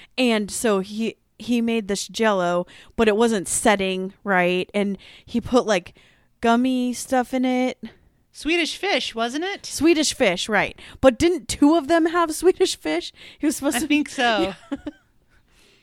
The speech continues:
Speaker 2: Well, I'm never gonna complain about recipes that include Swedish Fish.
Speaker 1: Right. <laughs> And if it had time to set up, that's really cute, especially if it was, like, that blue raspberry. That would have looked so
Speaker 2: Mm-hmm.
Speaker 1: cute.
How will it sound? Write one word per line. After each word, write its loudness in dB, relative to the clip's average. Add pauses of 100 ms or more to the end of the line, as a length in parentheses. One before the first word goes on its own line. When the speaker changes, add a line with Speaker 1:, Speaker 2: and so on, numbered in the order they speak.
(1080)
Speaker 2:
Well, -6
I'm -2
never -2
gonna -4
complain -6
about -4
recipes -6
that -10
include -10
Swedish -10
Fish. -2
Speaker 1:
Right. 0
<laughs> -20 (1400)
And 2
if -2
it -4
had -4
time -6
to -6
set -2
up, -4
that's -2
really 0
cute, -2
especially -6
if -6
it 0
was, -2 (340)
like, 0
that 0
blue 0
raspberry. 0
That 0
would 0
have -4
looked -6
so -2
Speaker 2:
Mm-hmm. -6
Speaker 1:
cute. -4